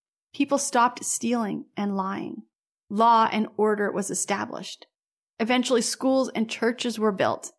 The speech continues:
Everything was different. And the church was an example of what it means to be saved by grace. Almost everyone in the church had murdered someone.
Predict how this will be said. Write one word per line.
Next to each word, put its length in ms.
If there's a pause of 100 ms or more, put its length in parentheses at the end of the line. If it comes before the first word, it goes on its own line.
(640)
Everything 440
was 160
different. 500 (580)
And 160
the 80
church 460 (120)
was 180
an 80
example 500
of 140
what 100
it 100
means 240
to 100
be 100
saved 540
by 160
grace. 560 (720)
Almost 420
everyone 360
in 60
the 60
church 360
had 180
murdered 360
someone. 380